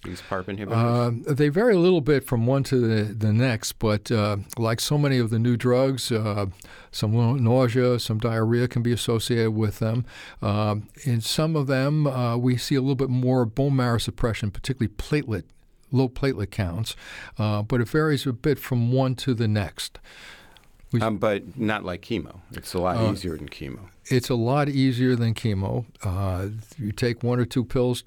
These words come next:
Speaker 2: once or twice a day, and that is the extent of your treatment. So when it, it's, uh, it's been a great breakthrough, we believe,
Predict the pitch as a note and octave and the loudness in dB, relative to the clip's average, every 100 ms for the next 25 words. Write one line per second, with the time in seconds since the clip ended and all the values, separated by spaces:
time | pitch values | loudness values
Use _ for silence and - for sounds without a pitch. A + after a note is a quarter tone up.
0 | - G#2+ A2+ A2+ - A#2+ A2 A2+ A2+ A2+ | -2 -2 0 -2 0 0 0 0 0 2
1 | A#2+ A#2+ G#2 F#2+ G2 A2 G#2+ B2 A#2 A2 | 0 0 -2 -4 -4 -2 -2 0 0 0
2 | A#2 G#2 - A#2+ B2 A#2+ G2+ G2 F#2 - | 0 -2 -2 -2 0 -2 -2 -4 -4 -2
3 | D3+ D3+ E3 - - - - - - - | 0 0 -6 -8 -16 -20 -20 -20 -20 -10
4 | - A2 A2 G#2+ A2 A2 A#2 G2+ A2+ - | -2 0 2 0 0 -2 -4 -4 -4 -2
5 | B2 A2 - B2 - - D3 A#2+ - C3+ | -2 -2 -4 -6 -4 -2 0 0 0 0
6 | D3 B2 - C#3 C3 - B2 A#2 B2+ A2+ | 0 0 0 0 0 0 2 2 2 4
7 | A#2 D3 A2 C3 - | 4 4 2 0 -8